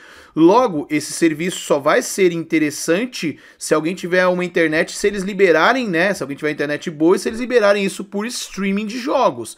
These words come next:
Porque se não tem retrocompatibilidade, a única forma seria, né, de você jogar os jogos do PlayStation um ao PlayStation três,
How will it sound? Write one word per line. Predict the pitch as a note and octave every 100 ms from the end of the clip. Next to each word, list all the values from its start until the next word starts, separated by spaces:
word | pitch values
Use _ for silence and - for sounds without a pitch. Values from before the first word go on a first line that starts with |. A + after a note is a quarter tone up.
| - - -
Porque | D3 -
se | D3+ E3+
não | F#3+
tem | F#3 E3
retrocompatibilidade, | D3 C#3+ C#3 D3 D3 - D3+ D3 D3+ F3
a | F#3
única | G3+ F#3+
forma | E3 - D3+ F3
seria, | G3+ - G3 D#3 F3+ B3+ - - -
né, | C#3 D3+
de | D#3+
você | C#3+ C#3
jogar | C#3+ C#3 C#3
os |
jogos | C3 C#3 C3
do | C3+
PlayStation | C#3+ C3+ E3 G3+
um | F#3
ao | C#3
PlayStation | - D3 D3 C3 F#3 F#3+
três, | E3+ D#3+ G#3